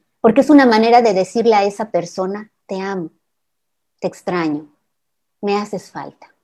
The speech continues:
Sin embargo, hay maneras más constructivas de demostrarle tu amor a esa persona que ya no está. Y dentro de ti está la respuesta. No hay recetas de cocina. Solo tú decides cómo y cuándo.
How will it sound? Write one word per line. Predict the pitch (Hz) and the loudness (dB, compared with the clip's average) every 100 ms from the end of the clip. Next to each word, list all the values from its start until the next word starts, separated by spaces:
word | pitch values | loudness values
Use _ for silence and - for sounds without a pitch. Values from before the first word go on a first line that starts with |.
| _ _ _ _ _ _ _ - | _ _ _ _ _ _ _ -18
Sin | - 175 | -6 -2
embargo, | 185 214 233 196 175 208 _ | -2 -2 -4 -6 -8 -12 _
hay | 196 185 | -6 -4
maneras | 190 185 180 180 | -4 -4 -6 -6
más | 160 - | -10 -8
constructivas | 180 175 190 190 - 180 165 - _ _ _ _ - | -10 -8 -12 -12 -10 -8 -10 -16 _ _ _ _ -8
de | 170 | -4
demostrarle | 170 170 175 180 165 165 | -2 -4 -6 -8 -6 -8
tu | 165 170 | -10 -12
amor | 196 254 - _ | -12 -14 -20 _
a | 180 165 | -10 -10
esa | - 170 | -10 -12
persona | 160 - 165 165 | -12 -10 -10 -10
que | 151 | -14
ya | 147 | -16
no | 147 | -20
está. | - - 269 _ _ _ _ _ _ _ _ _ - | -20 -14 -14 _ _ _ _ _ _ _ _ _ -4
Y | 208 | 0
dentro | 196 196 185 170 | 0 0 -2 0
de | 170 | -2
ti | - 196 240 330 _ _ _ _ _ - | -4 -6 -6 -8 _ _ _ _ _ -8
está | 214 - 180 | -8 -4 -6
la | 170 180 | -4 -4
respuesta. | 208 - - 170 160 _ - | -6 -12 -6 -6 -6 _ -8
No | 240 214 | -2 0
hay | 202 | 0
recetas | 208 220 196 180 202 202 | -2 -4 -6 -8 -10 -12
de | 190 | -14
cocina. | 147 - 151 143 - _ | -18 -18 -20 -20 -20 _
Solo | - 240 247 233 | -2 2 4 2
tú | 240 220 | 2 0
decides | 208 - 208 190 185 - _ | 0 -4 -6 -6 -8 -12 _
cómo | 226 233 254 285 - _ _ _ _ - | -2 0 2 0 -4 _ _ _ _ -10
y | - | -10
cuándo. | - 185 175 156 143 | -4 -4 -4 -8 -20